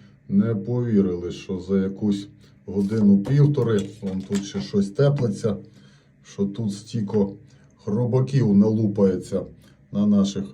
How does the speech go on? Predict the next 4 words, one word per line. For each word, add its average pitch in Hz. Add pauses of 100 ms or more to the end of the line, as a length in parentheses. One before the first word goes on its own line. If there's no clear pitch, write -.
(420)
підарунках. 110 (760)
Але 98
то 117 (2250)
ще 120